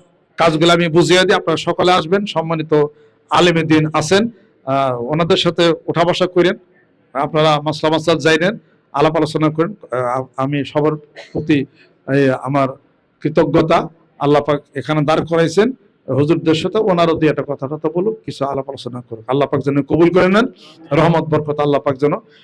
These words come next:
নাজিল করে দেন। সকলে গায়ে গায়ে ডান হাত ধরে গোনা যেন তওবা। ও যদি কেউ নিয়ত করে,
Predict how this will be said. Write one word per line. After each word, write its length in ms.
নাজিল 360
করে 180
দেন। 160
সকলে 380
গায়ে 200
গায়ে 120
ডান 160
হাত 100
ধরে 300
গোনা 240
যেন 200
তওবা। 220
ও 140
যদি 260
কেউ 120
নিয়ত 220
করে, 360